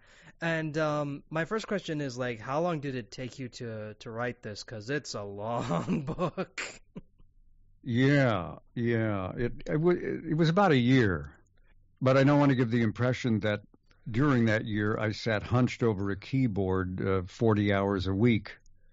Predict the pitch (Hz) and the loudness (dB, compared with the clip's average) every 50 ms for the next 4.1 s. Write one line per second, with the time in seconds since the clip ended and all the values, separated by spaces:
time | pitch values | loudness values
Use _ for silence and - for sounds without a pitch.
0 | _ _ _ _ _ - - - _ _ - - 107 107 107 98 80 104 123 127 | _ _ _ _ _ -20 -20 -20 _ _ -2 0 2 2 2 2 2 4 6 6
1 | 131 117 - - 120 110 107 - 117 107 101 95 101 95 92 90 - 101 104 110 | 6 4 4 2 2 2 2 2 0 0 2 2 2 0 0 -2 -2 -2 -2 -2
2 | 107 - 107 104 104 98 117 110 107 - 110 123 127 131 120 123 - 123 117 113 | -2 -2 -2 0 0 2 2 2 2 2 2 4 6 4 4 4 2 2 2 0
3 | 117 - - 107 101 98 90 92 90 - - - 117 113 104 95 90 90 95 104 | 0 -2 -2 0 0 0 -2 -4 -6 -6 -2 0 0 2 2 2 0 0 0 -2
4 | 107 104 | -2 -4